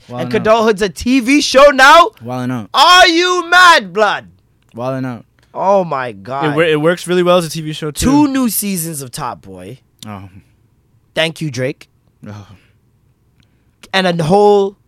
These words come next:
Speaker 2: T V series of Kid All Hood. Yo, Noah Clark, you are a G, my dog.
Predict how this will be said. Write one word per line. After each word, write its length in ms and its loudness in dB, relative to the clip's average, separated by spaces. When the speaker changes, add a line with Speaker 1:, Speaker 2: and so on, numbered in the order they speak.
Speaker 2:
T 320 -10
V 180 -12
series 640 -12
of 140 -14
Kid 220 -14
All 160 -10
Hood. 260 -16
Yo, 160 -10
Noah 300 -6
Clark, 460 -16
you 200 -12
are 160 -8
a 80 -14
G, 340 -18
my 200 -20
dog. 300 -20